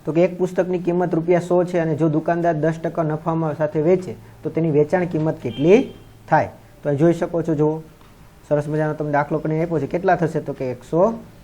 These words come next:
દસ રૂપિયા. એક બેટની કિંમત રૂપિયા બારસો છે, જો દુકાનદાર વીસ ટકા નફો મેળવવા માંગતો હોય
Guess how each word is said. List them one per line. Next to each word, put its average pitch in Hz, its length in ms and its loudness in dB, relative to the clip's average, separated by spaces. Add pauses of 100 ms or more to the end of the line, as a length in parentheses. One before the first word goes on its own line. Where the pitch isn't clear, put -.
દસ 143 220 2
રૂપિયા. 113 300 -8 (800)
એક 180 140 2
બેટની 190 360 4
કિંમત 190 360 -2
રૂપિયા 180 240 2
બારસો 165 380 4
છે, 175 160 0
જો 165 140 0
દુકાનદાર 170 460 0
વીસ 170 200 0
ટકા 170 200 -2
નફો 160 280 -2
મેળવવા 160 260 2
માંગતો 147 360 -4
હોય 156 180 2